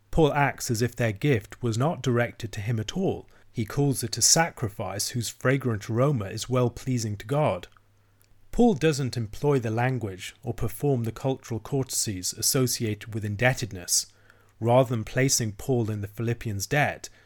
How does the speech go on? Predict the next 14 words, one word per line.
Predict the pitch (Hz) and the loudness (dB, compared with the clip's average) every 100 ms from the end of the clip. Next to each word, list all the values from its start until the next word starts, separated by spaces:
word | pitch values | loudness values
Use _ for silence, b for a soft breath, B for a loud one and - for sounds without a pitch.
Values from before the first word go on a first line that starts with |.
| b b | b b
their | 127 123 | 0 2
gift | 92 135 104 - | 2 2 2 -2
is | 117 | -4
a | 123 | -4
token | - - 143 - | -4 -2 -2 -2
of | 110 101 | -4 -2
their | 120 | -2
communion | - 127 120 185 214 104 98 | -2 0 4 4 4 0 -4
with | 104 | -8
him | - 95 98 | -8 -10 -8
in | 123 | -6
his | 120 120 | -6 -4
gospel | 117 101 - 123 | -4 -6 -4 -2
ministry. | 127 196 - 123 92 | 0 0 0 -4 -8